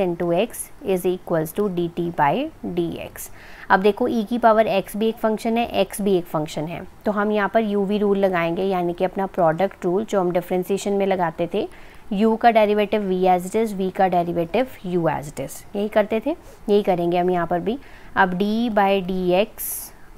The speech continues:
of e की पावर x into x as it is minus, सॉरी, plus d by dx of x into e की पावर x is equal to dt by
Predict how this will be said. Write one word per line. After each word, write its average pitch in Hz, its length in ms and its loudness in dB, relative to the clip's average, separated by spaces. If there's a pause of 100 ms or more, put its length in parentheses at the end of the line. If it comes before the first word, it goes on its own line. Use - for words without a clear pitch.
(120)
of 185 260 2 (200)
e 208 220 -4
की 214 120 -6
पावर 185 500 4
x - 240 -8 (400)
into 196 320 2 (140)
x - 160 -4 (100)
as 196 180 -2
it 247 140 2
is - 180 -8 (200)
minus, 175 580 0 (260)
सॉरी, 160 320 2 (100)
plus 220 320 4 (360)
d 196 100 0 (240)
by 196 200 2 (140)
dx 175 580 -2 (440)
of 190 180 2 (220)
x - 340 -2 (440)
into 190 300 2 (120)
e 202 180 -4
की 196 100 -6
पावर 170 380 0 (120)
x - 220 -18 (120)
is 185 160 -2
equal 170 480 -4
to 202 180 -2
dt 165 260 -2 (120)
by 151 140 0